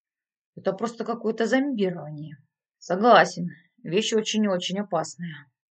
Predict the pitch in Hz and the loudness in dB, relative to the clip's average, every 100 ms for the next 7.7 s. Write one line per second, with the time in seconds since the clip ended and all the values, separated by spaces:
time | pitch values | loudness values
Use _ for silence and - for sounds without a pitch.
0 | _ _ _ 170 - 185 180 175 180 - | _ _ _ -16 -2 2 4 4 0 -6
1 | 170 180 - 175 240 262 - _ _ 202 | -10 -8 -8 -6 -6 -6 -12 _ _ -4
2 | 175 170 175 202 - - 147 - _ _ | -2 -2 -2 -4 -4 -6 -6 -8 _ _
3 | _ _ - 170 190 180 208 233 214 202 | _ _ -10 0 2 4 2 2 0 -2
4 | 214 247 190 160 147 170 196 185 160 165 | -2 0 0 -2 -6 -2 0 0 -2 -2
5 | 175 214 294 - - _ 160 170 285 285 | 0 0 0 -10 -12 _ -8 -4 -4 -6
6 | - 127 _ _ _ _ 165 - 202 226 | -8 -16 _ _ _ _ -14 -8 -2 0
7 | 214 220 226 - 311 165 | 2 0 -2 -2 -2 -2